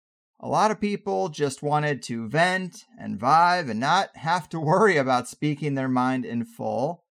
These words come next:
And it was a breath of fresh air for quite a few people. That is the primary feedback I've gotten about it.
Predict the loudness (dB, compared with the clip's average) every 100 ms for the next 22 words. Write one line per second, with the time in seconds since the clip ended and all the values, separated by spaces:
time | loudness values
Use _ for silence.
0 | _ _ _ _ -6 -4 0 2 2 0
1 | -4 -4 -4 0 0 -2 -8 -4 -4 -4
2 | -6 -4 -6 -8 -10 -2 0 0 -4 -8
3 | -8 -8 -6 -6 -6 -10 -12 -6 -4 -4
4 | -6 -10 -10 -2 0 0 -6 -8 -8 -10
5 | -4 -4 -2 -6 0 0 0 -4 -6 -8
6 | -10 -16